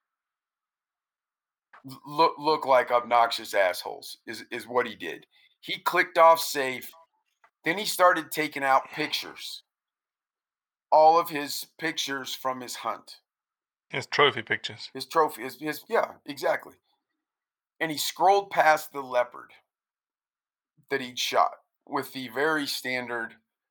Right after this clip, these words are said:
Speaker 1: "I'm going to pick the leopard up by the head and, and front shoulders." <clears throat> And the man in a,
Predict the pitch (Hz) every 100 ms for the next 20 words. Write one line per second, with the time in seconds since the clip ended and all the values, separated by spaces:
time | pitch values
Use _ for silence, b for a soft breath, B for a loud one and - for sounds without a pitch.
0 | _ 120 123 127 117 - 135 - 123 120
1 | 120 117 113 117 - 113 110 107 107 110
2 | 104 104 95 - 120 113 110 113 101 -
3 | 82 73 - - _ _ _ _ B B
4 | B B B B B _ _ - - 214
5 | 170 - _ 175 160 147 135 165 226 180
6 | 127 120 139 _ _ - 139